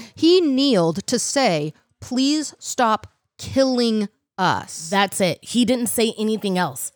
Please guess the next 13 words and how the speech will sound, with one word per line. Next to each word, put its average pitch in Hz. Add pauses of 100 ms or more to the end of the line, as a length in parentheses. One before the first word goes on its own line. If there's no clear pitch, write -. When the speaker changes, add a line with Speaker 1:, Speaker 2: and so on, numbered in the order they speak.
Speaker 2:
Just 277
stop 320
killing 302
us. 139
Speaker 1:
Just 247
stop 285
killing 269
us. - (300)
And 262
now 277 (260)
we 247
have 214
thousands 214